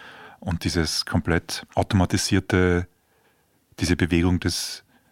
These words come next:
der Hand und der Finger, um das Handy aufzudrehen, um diese App zu öffnen und das nachzuschauen, dann dreht man's wieder ab, vier Sekunden später nimmt man's wieder raus, macht genau dasselbe.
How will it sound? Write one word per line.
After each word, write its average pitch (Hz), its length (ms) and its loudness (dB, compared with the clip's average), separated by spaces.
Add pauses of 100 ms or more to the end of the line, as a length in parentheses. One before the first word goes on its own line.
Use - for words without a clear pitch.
(100)
der 98 140 0
Hand 87 240 2
und 92 160 0
der 98 60 2
Finger, 92 320 2
um 85 100 2
das - 160 -4
Handy 87 200 4
aufzudrehen, 87 480 0
um 87 140 2
diese 95 240 0
App 92 220 -2
zu - 100 -4
öffnen 90 340 0
und 82 140 0
das - 160 0
nachzuschauen, 87 640 2
dann 85 220 -2
dreht 90 200 0 (220)
man's 92 180 -2
wieder 95 180 2
ab, - 220 0 (360)
vier - 300 -2
Sekunden 90 300 0
später 90 320 0
nimmt 90 200 2
man's 95 140 -2
wieder 98 140 0
raus, 82 180 0
macht 92 180 -2
genau 87 200 0
dasselbe. 90 460 0